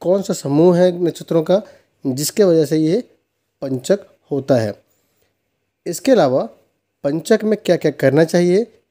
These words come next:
क्या-क्या नहीं करना चाहिए, कौन से कार्य इसके वर्जित हैं, कौन से वर्जित नहीं हैं, और पंचक के प्रकारों के बारे में भी आज हम थोड़ा सा डिस्कस निकालने की कोशिश करेंगे।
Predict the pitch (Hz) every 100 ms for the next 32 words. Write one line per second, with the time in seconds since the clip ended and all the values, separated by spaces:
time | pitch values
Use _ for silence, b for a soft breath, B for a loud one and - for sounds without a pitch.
0 | _ - 147 143 127 127 156 175 170 170
1 | 170 170 202 - b _ _ _ - 180
2 | 233 214 185 151 139 139 - 147 123 127
3 | 175 - 185 233 _ _ _ - 139 127
4 | 127 120 165 - _ _ _ 139 143 170
5 | 139 110 - _ b b b b - 175
6 | 175 _ _ 160 175 175 233 - - 139
7 | - 139 143 143 131 131 131 139 131 202
8 | 254 _ _ - 135 127 202 190 - 247
9 | 262 - _ 147 139 139 135 240 - 135
10 | - 285 _ _ - 151 135 120